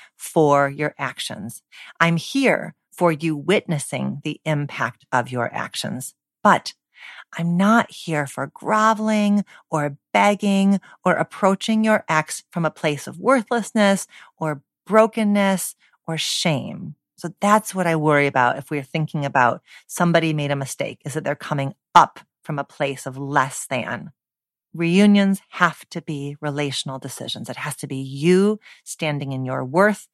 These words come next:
and your wholeness and you viewing your ex in their worth and their wholeness. You have to meet each other on a shared platform of curiosity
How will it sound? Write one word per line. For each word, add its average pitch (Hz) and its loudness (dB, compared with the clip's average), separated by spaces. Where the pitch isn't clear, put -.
and 139 -8
your 135 -4
wholeness 180 0
and 147 -6
you 185 2
viewing 143 -4
your 127 -2
ex - 0
in 143 -6
their 160 4
worth 151 -2
and 131 -10
their 143 4
wholeness. - -10
You 170 -2
have 160 -6
to 160 -4
meet 165 2
each 165 -6
other 147 0
on 135 -4
a 135 -4
shared 175 0
platform 151 -4
of 143 -6
curiosity 180 -2